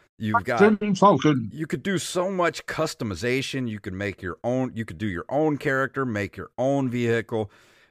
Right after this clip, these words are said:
Speaker 1: put weapons in the game, but not like, not like, um, you know, not, not like Mario Kart style weapons, but you could come up with different weapons that you could use in the game.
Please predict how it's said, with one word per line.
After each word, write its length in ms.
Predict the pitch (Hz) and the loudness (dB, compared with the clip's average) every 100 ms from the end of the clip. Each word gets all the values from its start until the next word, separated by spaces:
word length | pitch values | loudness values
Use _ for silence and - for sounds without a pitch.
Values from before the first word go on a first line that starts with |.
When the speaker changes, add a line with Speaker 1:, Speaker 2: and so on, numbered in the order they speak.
| _ | _
Speaker 1:
put 220 | 247 226 | 0 0
weapons 520 | 117 127 139 143 131 120 | 2 0 0 0 0 -2
in 120 | 123 | -4
the 80 | 117 | -4
game, 400 | 101 110 110 110 | -2 0 0 -4
but 120 | 95 | -6
not 280 | 120 180 123 | -2 -2 0
like, 300 | 147 135 - _ _ _ _ _ | 0 0 -4 _ _ _ _ _
not 280 | 131 170 208 | -6 -4 0
like, 360 | 180 143 - | 0 0 -4
um, 580 | - 120 113 98 87 80 - _ _ _ _ | 0 2 2 0 -4 -12 -18 _ _ _ _
you 100 | 123 | -6
know, 140 | 117 104 | -4 -4
not, 200 | 131 - | -8 -6
not 220 | 151 190 | -4 0
like 220 | 151 104 | 0 -2
Mario 500 | 98 95 113 123 92 | -2 0 2 2 2
Kart 400 | 87 - 90 87 | -2 -2 -2 -4
style 400 | - 101 85 80 | -8 -4 -2 -2
weapons, 400 | 80 90 - 123 | -4 -4 -6 -6
but 200 | 127 120 | -4 -6
you 160 | 127 190 | -8 -10
could 160 | 131 | -10
come 260 | - 147 135 | -6 -4 0
up 160 | 139 110 | -2 -2
with 140 | 107 | -4
different 320 | 117 - 85 | -4 -4 -4
weapons 580 | 90 110 104 87 82 - - _ _ - | -2 -2 -2 -8 -8 -12 -20 _ _ -4
that 140 | 107 | -4
you 180 | 95 101 | -2 -4
could 180 | 98 80 | -4 -6
use 460 | 90 104 90 82 | -4 -2 -2 -4
in 260 | - 107 110 | -6 -4 -4
the 80 | 95 | -4
game. 540 | 76 95 87 69 67 | -4 -4 -4 -6 -12